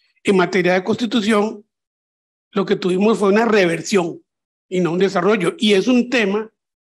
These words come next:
que resulta importante de cara a futuro. Eh, incluso ahorita está en discusión el tema del número de asociados que debe tener una cooperativa. Para muchos, el tema de los veinte asociados es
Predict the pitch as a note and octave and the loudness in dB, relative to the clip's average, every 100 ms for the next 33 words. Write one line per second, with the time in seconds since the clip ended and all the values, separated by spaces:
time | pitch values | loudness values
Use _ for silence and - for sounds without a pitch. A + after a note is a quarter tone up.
0 | _ _ A3+ F#3+ F3+ G3 A#3 A3+ A#3+ A3 | _ _ -2 0 2 0 -2 -2 -2 -2
1 | A3 F#3 F#3 G#3+ G3 E3 E3 F3 F#3+ B3 | -2 -2 0 -2 0 -4 -2 -4 -4 -4
2 | C#4+ A#3 - _ _ _ _ _ _ _ | -4 -4 -14 _ _ _ _ _ _ _
3 | _ _ _ _ _ _ - G3 F#3 F#3+ | _ _ _ _ _ _ -2 2 2 2
4 | G#3 G#3 C4 C4 B3 A3 - B3+ A#3 - | -2 0 0 2 0 0 -2 -2 -2 -8
5 | F3 G3+ G#3+ A#3 - G#3 A3+ A3+ - A3+ | -8 -4 -2 -2 -4 -2 0 0 0 0
6 | A#3 A#3 A3+ F3 F#3 G3+ D4+ D#4+ A3 F#3 | 2 0 -2 -2 0 4 4 4 4 4
7 | E3+ E3+ F#3+ G#3 A3+ G3 - F3+ F3+ F3 | 2 0 -6 -2 0 -2 -4 -6 -6 -6
8 | F3 F3 D#3+ D3+ D3 C#3+ - C#3+ _ _ | -6 -4 -6 -6 -8 -8 -10 -20 _ _
9 | _ _ - _ _ _ _ _ _ _ | _ _ -20 _ _ _ _ _ _ _
10 | _ F3+ F3 G3+ A#3+ A#3+ C4 B3+ G#3 D#3+ | _ 0 2 4 2 2 -2 -2 -2 -2
11 | G#3 G3 G#3 F#3 E3+ E3+ G3+ G3 G#3 F#3 | -2 2 4 4 2 2 0 0 0 -2
12 | F3+ F#3 F#3 F#3+ F#3 G#3 F#3+ - | 0 2 2 2 -2 -6 -8 -10